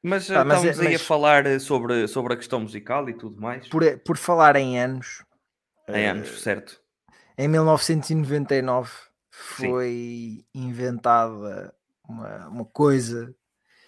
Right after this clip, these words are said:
Speaker 2: que, eh, pá, quem ainda não descobriu e pa-,
Speaker 1: Anda a
Speaker 2: e já,
Speaker 1: dormir.
Speaker 2: pá, e
Speaker 1: Está a
Speaker 2: por,
Speaker 1: viver
Speaker 2: por
Speaker 1: debaixo
Speaker 2: esta
Speaker 1: de uma pedra.
Speaker 2: altura,
Speaker 1: Está a viver debaixo
Speaker 2: por
Speaker 1: de uma
Speaker 2: esta
Speaker 1: pedra, é a única
Speaker 2: altura
Speaker 1: explicação.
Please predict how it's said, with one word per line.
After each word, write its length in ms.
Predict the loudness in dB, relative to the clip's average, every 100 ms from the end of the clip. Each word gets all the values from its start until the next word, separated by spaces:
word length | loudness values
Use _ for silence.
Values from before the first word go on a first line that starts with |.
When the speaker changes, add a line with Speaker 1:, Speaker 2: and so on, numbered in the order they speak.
| _ _ _ -4
Speaker 2:
que, 600 | 2 6 6 6 2 -6 _ _ -4
eh, 1160 | 0 2 0 -2 -4 -6 -6 -8 -10 -12 -16 -20 _ _ _ _ _ _ _ _ _ _ _
pá, 260 | 4 4 4 -2
quem 240 | 2 6 8
ainda 180 | 8
não 180 | 8 6
descobriu 880 | 4 0 -4 0 6 6 6 2 -6 _ _ _ _ _ _ _ _ _ _ _ _ _ _
e 80 | -16
pa-, 140 | -8 -4
Speaker 1:
Anda 120 | 0
a 20 |
Speaker 2:
e 20 |
já, 120 | 2 2
Speaker 1:
dormir. 300 | 2 -2 -4
Speaker 2:
pá, 140 | -6
e 200 | -8 -8
Speaker 1:
Está 240 | 0 6
a 40 | 6
Speaker 2:
por, 60 |
Speaker 1:
viver 40 | 6
Speaker 2:
por 60 | 6
Speaker 1:
debaixo 120 | 6
Speaker 2:
esta 100 | 8
Speaker 1:
de 60 | 6
uma 60 | 6
pedra. 300 | 4 2 2
Speaker 2:
altura, 220 | 0 -4 -16 _ _ _ -2
Speaker 1:
Está 180 | 4
a 40 | 4
viver 120 | 4
debaixo 160 | 4 6
Speaker 2:
por 60 |
Speaker 1:
de 40 | 6
uma 40 |
Speaker 2:
esta 160 | 4 4
Speaker 1:
pedra, 200 | 4 4
é 20 |
a 0 |
única 140 | 2
Speaker 2:
altura 160 | 4 4
Speaker 1:
explicação. 540 | 2 -4 -8 -10 -12